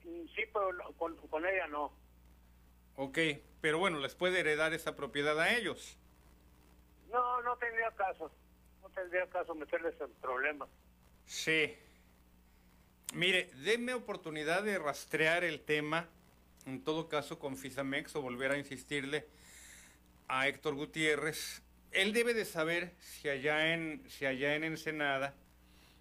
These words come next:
Speaker 2: hay alguna oficina, eh, eh, don Ramón, si allá en Ensenada hay un,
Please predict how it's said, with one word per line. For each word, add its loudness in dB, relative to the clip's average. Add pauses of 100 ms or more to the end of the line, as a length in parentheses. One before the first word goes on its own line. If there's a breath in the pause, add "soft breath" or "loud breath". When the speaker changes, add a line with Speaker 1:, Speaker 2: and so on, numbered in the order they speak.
(460 loud breath)
Speaker 2:
hay 4
alguna 2 (720)
oficina, -2 (920)
eh, -6
eh, -4
don -6
Ramón, -2 (920 soft breath)
si -4
allá 0
en 0
Ensenada 0
hay 0
un, -4